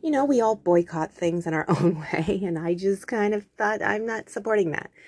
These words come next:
So it's kind of funny that I happened to hear something from my mom, who is eighty-six years old, who told me about this happening at the Oscars.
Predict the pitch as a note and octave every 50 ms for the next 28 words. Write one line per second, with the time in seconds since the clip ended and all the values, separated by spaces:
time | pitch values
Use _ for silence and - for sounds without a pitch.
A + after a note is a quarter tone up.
0 | - - - - - - - - - - - - - A#3+ A#3 A3 - - C4 D4+
1 | D4+ B3 G3+ - - B3 A#3 G3 E3 E3 E3 E3+ E3+ E3+ D#3+ D3+ D#3+ E3 - E3
2 | D3 D3+ D3 D#3+ D#3+ D3+ E3 D3+ D3 C#3+ C#3 - D3+ D3 D3 C#3 C3+ C#3 D3+ D#3
3 | E3+ F#3 E3 C#3+ C#3 C#3+ E3 E3 D#3+ E3 D3+ D3+ D3 D3+ - - - E3+ E3+ F3+
4 | F#3 - - F#3 - - - - F3+ F#3 F3 - - F#3+ F3 E3 E3 E3 D#3+ F3+
5 | G3 F3 E3 - F3+ D#3 D#3+ D#3+ D#3 D3 D3 C#3+ D3+ D3 C#3+ D#3+ E3 - D3+ D3
6 | C#3+ - - - - - A3+ A3 - E3 C#3+ B2+ C3+ C#3 D3 C#3+ C#3 - - -
7 | A#3+ B3+ - - - - - - -